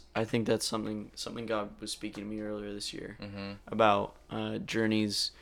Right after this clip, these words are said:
Speaker 1: journeys with God and, and going to the promised land,
Speaker 2: Mm-hmm.
Speaker 1: is that on the way to the destination, right, they were trying to get to the other side, <laughs>
Speaker 2: Mm-hmm.
Speaker 1: right?
Speaker 2: Mm-hmm. Mm-hmm.
Speaker 1: They were trying to get to the other side.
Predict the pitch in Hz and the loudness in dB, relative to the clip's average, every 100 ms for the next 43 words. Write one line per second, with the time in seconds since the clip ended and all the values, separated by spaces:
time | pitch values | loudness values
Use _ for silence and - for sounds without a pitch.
0 | - - - - 113 120 120 107 110 - | -20 -20 -14 0 4 6 6 6 4 6
1 | - 107 107 104 104 107 107 110 107 107 | 8 8 8 4 4 4 8 8 8 2
2 | - 107 - 107 - 113 113 113 104 101 | 0 0 2 2 0 -2 -6 -6 -4 -2
3 | 101 98 120 113 110 110 - - - - | -4 0 2 6 8 8 6 -2 -20 -20
4 | - - - - - - - - 127 127 | -20 -20 -20 -20 -20 -20 -12 2 8 10
5 | 135 127 110 110 113 113 113 - - 113 | 10 8 8 8 8 6 2 0 2 4
6 | 113 127 139 - - 110 110 110 - 107 | 4 2 -4 -8 -4 2 4 2 2 2
7 | 107 - 139 123 110 - 113 110 113 - | 4 4 2 4 4 4 4 2 2 2
8 | 110 107 107 101 - 104 107 - 104 - | 2 2 0 0 0 0 -2 -8 -12 -12
9 | - - - 208 110 101 104 - - - | -12 -12 -10 0 2 4 4 4 4 -2
10 | - 98 190 - 135 120 117 104 110 113 | 4 10 10 10 10 12 12 6 2 4
11 | 117 135 - 160 156 156 143 131 120 110 | 6 8 10 8 10 8 8 8 8 8
12 | - 95 | 6 4